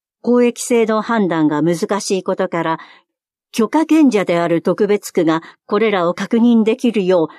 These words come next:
区長会から厚生労働大臣に対して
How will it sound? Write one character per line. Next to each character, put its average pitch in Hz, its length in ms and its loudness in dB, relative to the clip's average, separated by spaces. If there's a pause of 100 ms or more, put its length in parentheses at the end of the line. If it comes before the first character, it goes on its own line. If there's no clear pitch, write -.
(140)
区 - 100 -18
長 311 240 0
会 202 220 -4
か 165 160 -6
ら 160 240 -4
厚 233 180 0
生 226 240 0
労 214 220 0
働 208 220 0
大 202 200 -2
臣 165 140 -2
に 165 160 2
対 170 220 -2
し - 100 -14
て 160 180 -2